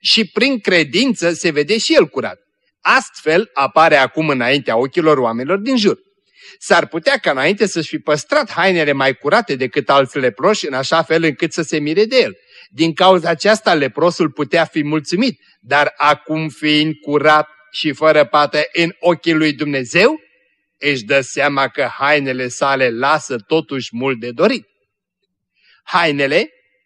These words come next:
în chip simbolic, vorbesc despre ceea ce ne atinge de legăturile noastre, ceea ce cu privire la noi este văzut și de lume. Poate vecinii noștri au fost obișnuiți să ne vadă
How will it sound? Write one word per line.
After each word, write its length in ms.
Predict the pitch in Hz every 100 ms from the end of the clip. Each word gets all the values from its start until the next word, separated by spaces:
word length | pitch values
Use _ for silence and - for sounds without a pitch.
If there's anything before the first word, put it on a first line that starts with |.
| _ -
în 200 | 170 160
chip 180 | 247
simbolic, 640 | - 233 175 139 120 226 _
vorbesc 400 | 185 170 185 233
despre 360 | 196 185 156 147
ceea 260 | - 196
ce 200 | 180 180
ne 220 | 165 160
atinge 680 | 143 139 - 220 196 123 101 _
de 160 | 135 156
legăturile 840 | 151 175 151 156 - 214 202 170
noastre, 540 | 165 175 165 - 107 92 _ _ _ _
ceea 260 | - 208 208
ce 180 | 202
cu 160 | 185 190
privire 480 | - 165 156 254 247
la 180 | 185 160
noi 300 | 165 233 202
este 300 | 175 175 175
văzut 420 | 147 143 135 202
și 140 | -
de 120 | 151 147
lume. 300 | 147 117 - _ _ _ _ _ _ -
Poate 300 | 147 147 151
vecinii 480 | 147 139 165 151
noștri 420 | 147 143 139 147 147
au 120 | 160
fost 300 | 143 156 -
obișnuiți 600 | 151 139 147 147 147 143
să 100 | 170
ne 120 | 151
vadă 340 | 139 135 143